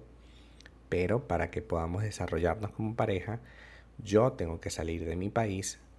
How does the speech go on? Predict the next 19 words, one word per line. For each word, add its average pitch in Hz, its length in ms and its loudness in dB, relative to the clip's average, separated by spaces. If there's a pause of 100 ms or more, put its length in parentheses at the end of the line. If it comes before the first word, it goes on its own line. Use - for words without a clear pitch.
(160)
hacia 80 380 -4
el 80 100 -2
otro. - 300 -8 (1700)
Este 151 360 4
gran 139 380 6
salto 104 640 2
al 104 240 2
vacío 85 800 -4 (500)
puede 101 240 6
ser 101 300 0
muy 110 380 0
complejo 101 760 -2
para 87 240 -6
muchas 85 320 -6
personas, 98 680 0 (840)
ya 107 160 4
que 104 100 2
puede 110 300 4
sentirse 113 720 0